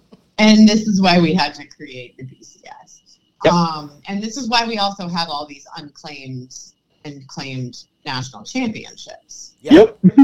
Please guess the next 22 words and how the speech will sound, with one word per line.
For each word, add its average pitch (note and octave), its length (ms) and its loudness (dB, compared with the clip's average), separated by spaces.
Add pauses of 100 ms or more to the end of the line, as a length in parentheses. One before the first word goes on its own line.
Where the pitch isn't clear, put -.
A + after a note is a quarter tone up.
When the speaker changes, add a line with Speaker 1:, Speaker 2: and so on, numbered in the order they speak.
(500)
Speaker 1:
Because D3+ 400 -6
of C3 180 -12
things B2+ 320 -6
like A2+ 220 -10
this. - 420 -12
Also, D3+ 380 0
just - 320 -4
for C#4+ 120 4
<laughs> - 100 -4
clarification, F#3+ 800 -2
guys, D#3 340 -8
I - 140 -18
wanna D#3 160 -18
make D3+ 180 -18
this E3 160 -16
really D3 160 -12
clear. D3 240 -10
Miami E3+ 440 -4
was E3+ 140 -8
the D3+ 80 -14
nineteen D3+ 440 -14
eighty-three D3+ 920 -12